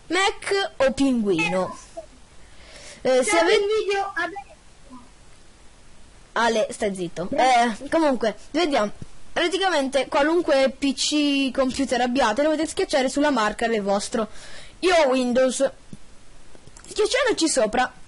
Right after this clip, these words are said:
Speaker 1: vi verrà salva file di installarlo, ma io ce l'ho già, quindi non ne ho bisogno.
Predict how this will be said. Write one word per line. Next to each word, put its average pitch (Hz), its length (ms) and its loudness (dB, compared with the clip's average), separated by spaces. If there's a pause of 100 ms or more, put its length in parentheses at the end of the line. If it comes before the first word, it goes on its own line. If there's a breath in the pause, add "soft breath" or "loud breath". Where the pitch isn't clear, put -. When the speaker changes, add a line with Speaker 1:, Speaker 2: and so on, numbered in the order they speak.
(320 loud breath)
Speaker 1:
vi 320 120 2
verrà 339 300 4
salva 277 300 2
file 247 540 2
di 226 420 0
installarlo, 214 800 0
ma 349 100 -2
io 311 140 2
ce 254 120 0
l'ho 233 120 0
già, 208 180 0
quindi 294 300 0
non 247 140 0
ne 226 80 0
ho 220 40 -2
bisogno. 202 580 -2